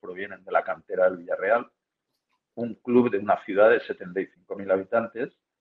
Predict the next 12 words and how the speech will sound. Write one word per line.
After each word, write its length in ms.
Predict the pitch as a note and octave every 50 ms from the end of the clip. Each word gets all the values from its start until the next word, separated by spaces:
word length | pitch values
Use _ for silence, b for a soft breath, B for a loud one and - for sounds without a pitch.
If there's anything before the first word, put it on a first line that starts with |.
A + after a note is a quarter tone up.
| _ _ _ _ _ _ - A#2 A2+ -
Se 220 | - - B2+ A2+
trabaja 480 | F#2 A#2 G#2+ A2 A#2 B2 B2+ - - B2+
muy 180 | B2+ A#2 A2+ A2
bien 140 | A#2 A2+
la 140 | G#2 G2 F#2
captación, 800 | G#2+ G#2 G#2+ - - F2+ - - - B2+ B2+ C3+ C#3 C#3+ C3+ - _ _ _ _ _ _ _ _ _ _ _ _ _
se 220 | - - A#2+ G#2
trabaja 480 | - F#2+ A2 A2 A2+ A2+ - - B2+ A#2+
muy 200 | A2+ A2 A2 G#2
bien 440 | G#2+ A2 G#2+ G#2+ G#2+ G#2 G#2 - -
el 140 | A2+ G2+ F#2+
apego, 800 | F#2 - - - A#2+ A#2 A2+ G#2+ A2 G#2+ G#2+ G#2+ G2+ G2+ -